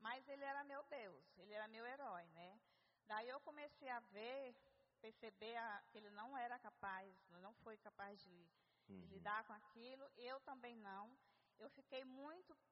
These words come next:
Speaker 1: envergonhada, muito triste com tudo. E eu me senti, na hora de tudo desmoronando, igual a minha mãe quando perdeu o meu pai,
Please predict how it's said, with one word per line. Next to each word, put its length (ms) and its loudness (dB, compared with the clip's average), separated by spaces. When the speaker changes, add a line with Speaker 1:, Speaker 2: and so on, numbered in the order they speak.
Speaker 1:
envergonhada, 800 0
muito 280 -8
triste 440 -10
com 120 -14
tudo. 440 -12
E 100 -2
eu 100 6
me 140 -8
senti, 560 -8
na 220 2
hora 640 4
de 120 -18
tudo 340 -6
desmoronando, 720 -2
igual 340 8
a 60 6
minha 180 -2
mãe 240 0
quando 240 -6
perdeu 320 -2
o 40 -2
meu 180 -4
pai, 420 -2